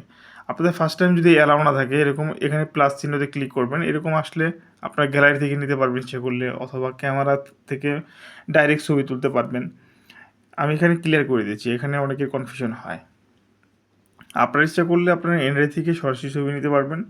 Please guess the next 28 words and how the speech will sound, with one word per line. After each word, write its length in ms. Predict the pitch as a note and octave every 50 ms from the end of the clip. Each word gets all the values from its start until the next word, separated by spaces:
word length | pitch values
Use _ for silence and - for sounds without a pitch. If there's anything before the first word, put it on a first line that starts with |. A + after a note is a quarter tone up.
| - _ _ _ _ _ _ _ -
তাহলে 260 | - C3+ C3 C#3 D3
এই 60 | D3
ক্যামেরাতে 460 | - - D3 C3+ C3+ C3+ C3+ C3 C#3+
ক্লিক 260 | C#3 C#3 D3 D3 C#3+ -
করবেন, 320 | D#3+ D3+ E3 F#3+ A#3 A#3
ছবি 280 | A#3 - - B2+ B2 B2
তুললেন। 420 | - A#2+ G#2+ G2+ - G2 - C#3 - _ _ _ _ _ _ _ _ _ _ _ _ -
অথবা 360 | - C3+ C3+ - D#3+ D#3+ F3 E3+
আপনার 240 | E3+ - E3+ F3
ফোনে 600 | E3+ E3+ - - - - C#3+ D3 C#3+ D#3 E3+ F#3
ছবি 320 | F3 F3+ - - C#3 C#3 C3+
তোলা 240 | C#3 D#3+ D#3 D#3 D3
আছে, 340 | B2 G2 F#2+ - - C#3+
সেটা 260 | C3 - - - C3+ B2
গ্যালারিতে 460 | B2+ C3 C3 C3 C3 C3+ B2 B2+ C3
আছে 280 | B2+ B2 B2 - A#2+
বা 140 | A#2 A#2+ A#2
ড্রাইভে 360 | A2 A2 A2+ A#2 B2 B2+ C3+
আছে 240 | C3 B2 B2 - B2
বা 140 | A2+ A#2+ A#2+
ফটোসে 400 | A#2+ - B2+ A#2+ A#2+ B2 B2 C3
আছে, 220 | B2 A#2+ B2 B2+
ফাইল 340 | A#2+ B2 - C3 B2+ C3 C3
আছে, 200 | B2+ B2 B2 B2+
যেখানে 260 | A#2+ C3 C3+ D3 D#3 D#3
আছে 160 | D#3 - -
সেখান 300 | - - C3+ D3 C#3+ C#3
থেকেও 360 | C#3+ C#3+ D3 F#3+ A3+ C#4 -